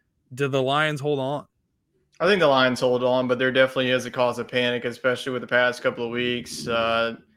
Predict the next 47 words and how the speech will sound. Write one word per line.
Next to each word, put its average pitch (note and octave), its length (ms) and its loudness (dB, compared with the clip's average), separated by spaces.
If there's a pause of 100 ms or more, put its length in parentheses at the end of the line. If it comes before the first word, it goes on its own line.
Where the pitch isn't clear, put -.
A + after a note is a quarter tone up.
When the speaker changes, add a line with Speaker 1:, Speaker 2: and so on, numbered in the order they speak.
(260)
Speaker 2:
I D3+ 120 10
just F#3+ 160 4
don't F#3 160 6
know E3+ 160 8
what's D3 160 0
going C#3 260 0
on C3 240 0
with A2+ 80 -8
this A2 220 -12
team. A#2 200 -6
They A#2+ 140 0
look D3+ 300 2
like C#3 240 2
world C#3+ 380 2
beaters D3 420 2
for C#3+ 140 -8
the B2+ 100 -4
first, C#3 420 0
like, B2+ 160 0
eight C3+ 280 -6
to C3 80 -10
ten C3+ 280 -4
weeks C3+ 320 -4
of B2+ 140 0
the A#2 80 -6
week, C3 420 -4
and A#2 100 -6
then A#2 140 -6
you, A#2+ 140 -6
you A#2+ 240 -4
know, A#2+ 120 0
hit B2 140 -4
the A#2+ 80 -12
bye B2 340 2
week, A#2 280 -4
and A#2+ 100 -4
all A#2+ 120 0
of A#2+ 60 -8
a A#2 40 -10
sudden B2+ 260 0
they're A#2+ 380 -4
a, - 260 -16
a - 20 -10
different C3 360 -6
team. B2+ 360 -4
Uh, B2 100 0
but C3+ 320 4